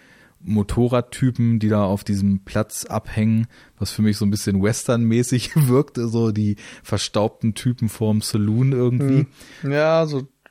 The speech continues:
Speaker 2: für mich eher so der, der Tod trägt schwarzes Leder. Da haben wir auch wieder diese Italo, äh, wie heißen die, Poliziotteschi oder sowas, also die Polizeifilme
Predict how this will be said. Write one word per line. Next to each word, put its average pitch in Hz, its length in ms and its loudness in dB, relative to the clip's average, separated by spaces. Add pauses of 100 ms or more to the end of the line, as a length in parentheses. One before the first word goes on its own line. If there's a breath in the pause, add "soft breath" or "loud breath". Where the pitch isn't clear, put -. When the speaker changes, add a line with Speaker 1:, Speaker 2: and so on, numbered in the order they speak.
(140)
Speaker 2:
für - 200 -6
mich 143 240 -2
eher 139 160 2
so 135 100 0
der, 123 180 2
der 120 220 -2
Tod 135 240 -2
trägt - 220 -6
schwarzes 123 440 -4
Leder. 127 680 0
Da 120 400 -2
haben 120 160 -2
wir 117 80 0
auch 120 180 -4
wieder 117 120 0
diese 117 280 -6
Italo, 117 600 -2 (540 loud breath)
äh, 110 300 2 (120)
wie 120 100 -2
heißen 117 180 0
die, 127 80 0
Poliziotteschi 131 1300 -4
oder 127 180 0
sowas, 123 440 -2
also 107 180 -2
die 110 100 -4
Polizeifilme 107 1000 -2